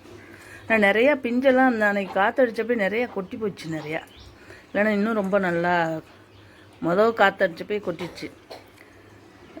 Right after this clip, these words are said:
இதுக்கு வந்து பூக்கும்போது அந்த பூவில் வந்து கொஞ்சம் மருந்து அடிச்சு விடுவாங்க. அந்த மாதிரி நம்ம மருந்து வந்து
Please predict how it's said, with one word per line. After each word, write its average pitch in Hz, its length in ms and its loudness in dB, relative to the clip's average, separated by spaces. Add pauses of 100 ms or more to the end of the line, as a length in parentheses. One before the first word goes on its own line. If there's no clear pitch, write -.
(140)
இதுக்கு 220 220 0
வந்து 254 220 4
பூக்கும்போது 277 720 2
அந்த 233 160 2
பூவில் 311 440 0
வந்து 240 220 -2
கொஞ்சம் 202 240 -2
மருந்து 226 380 4
அடிச்சு 175 180 -2
விடுவாங்க. 151 460 -6 (1300)
அந்த 247 220 2
மாதிரி 254 220 4
நம்ம 233 280 4
மருந்து 220 340 2
வந்து 233 220 -2